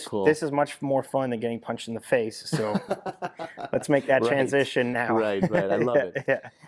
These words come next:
Speaker 2: And then, okay, so, but then when you're recovering from your injury, I love this moment, like, your breakthrough moment,
Speaker 1: Mm-hmm.
Speaker 2: your aha moment.
Speaker 1: Yeah.
Speaker 2: What was it like? I think you were playing with some friends, you were just chilling.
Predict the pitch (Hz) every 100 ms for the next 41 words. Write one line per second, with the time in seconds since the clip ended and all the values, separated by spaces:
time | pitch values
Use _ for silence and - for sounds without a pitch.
0 | - 139 135 127 117 139 123 120 120 120
1 | 117 123 131 127 127 147 135 139 165 143
2 | 120 117 104 87 - _ _ - - 113
3 | 123 123 127 123 110 101 101 113 147 -
4 | 101 92 127 135 135 - 117 - 104 92
5 | 82 - - 120 - - _ _ - 156
6 | 185 185 156 156 - 107 147 - 131 156
7 | 143 131 123 - 123 113 117 - - 123
8 | 120 113 113 - 143 123 123 123